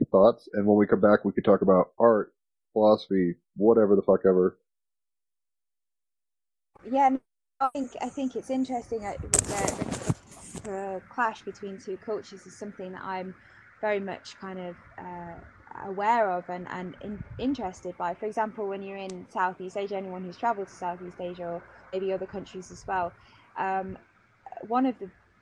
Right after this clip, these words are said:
Speaker 2: main beauty focuses for women is, uh, skin bleaching,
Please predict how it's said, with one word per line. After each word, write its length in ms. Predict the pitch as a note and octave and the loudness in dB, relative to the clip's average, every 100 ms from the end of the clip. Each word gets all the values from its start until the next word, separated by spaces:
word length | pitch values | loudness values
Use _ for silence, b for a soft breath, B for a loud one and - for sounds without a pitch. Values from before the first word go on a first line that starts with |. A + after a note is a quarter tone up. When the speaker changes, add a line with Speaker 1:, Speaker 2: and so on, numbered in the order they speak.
| _ | _
Speaker 2:
main 380 | G#3 A3 B3+ A#3+ | -8 -4 0 -2
beauty 520 | G#3 A3 B3 - G#3+ | -4 -6 -6 -6 -10
focuses 560 | G3+ F#3+ G3 F#3 F#3+ F#3 | -8 -8 -10 -14 -14 -14
for 120 | - | -12
women 440 | F#3+ A3+ A3+ F3+ F3+ | -8 -6 -6 -8 -12
is, 420 | - F3+ F3 - - | -12 -10 -12 -16 -16
uh, 160 | F#3 F3 | -14 -14
skin 520 | - - - B3+ B3+ | -16 -16 -2 0 0
bleaching, 560 | F#3+ F3 - F3+ F3 | -2 -8 -10 -14 -12